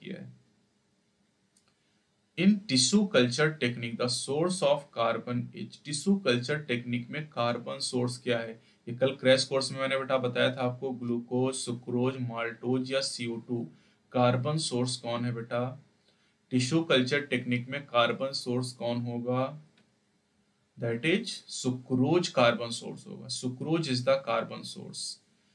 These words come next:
तो एटी फ़ोर बच्चों का सही और सौ बच्चों ने गलत answer यहाँ पर किया है। Question number eight, परभनी क्रांति, a variety of भिंडी, ladies finger is resistant to, परभनी क्रांति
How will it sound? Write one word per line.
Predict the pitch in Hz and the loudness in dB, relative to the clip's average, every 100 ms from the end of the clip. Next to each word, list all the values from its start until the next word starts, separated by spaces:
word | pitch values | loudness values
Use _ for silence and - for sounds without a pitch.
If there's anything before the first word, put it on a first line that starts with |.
| _ _ | _ _
तो | 127 123 123 | 0 2 2
एटी | 131 185 | 4 6
फ़ोर | 185 156 151 | 6 4 2
बच्चों | 131 131 | -2 -4
का | 139 139 | -4 -4
सही | - 120 131 | -2 -2 0
और | 151 | -2
सौ | 151 - 147 | -2 -2 0
बच्चों | 123 120 - | 0 -2 -4
ने | 120 117 | -4 -2
गलत | 113 113 | -4 -6
answer | 113 113 117 | -10 -12 -12
यहाँ | 113 117 | -12 -12
पर | 117 | -16
किया | - - - | -14 -12 -12
है। | 127 - _ _ _ | -14 -18 _ _ _
Question | 123 143 | -4 -2
number | 131 135 147 - 117 | -2 -2 -4 -4 -6
eight, | 113 123 - - _ _ _ _ _ _ _ _ _ - | -4 -4 -10 -18 _ _ _ _ _ _ _ _ _ 0
परभनी | 123 127 123 127 160 180 | 4 4 4 2 2 0
क्रांति, | - 120 117 117 117 127 117 107 - _ _ _ _ _ _ _ _ _ 123 | 0 0 0 -4 -4 -2 -2 -2 -14 _ _ _ _ _ _ _ _ _ -2
a | |
variety | 120 120 120 123 127 160 165 | 2 4 6 6 4 4 4
of | 175 | 4
भिंडी, | 127 123 120 123 135 123 - - | 0 -2 0 2 4 4 2 -4
ladies | 120 123 139 139 135 | -2 0 2 0 0
finger | 131 139 143 151 | 0 0 0 -2
is | 143 120 | -4 -2
resistant | 117 113 113 - - 131 127 127 123 127 | -4 -2 -6 -6 -2 -2 -2 -8 -10 -6
to, | 117 - - _ _ _ _ _ _ _ | -6 -8 -20 _ _ _ _ _ _ _
परभनी | 123 123 131 143 160 | 4 4 2 0 0
क्रांति | - 123 120 123 123 127 120 117 120 | 2 4 4 2 2 4 4 0 -8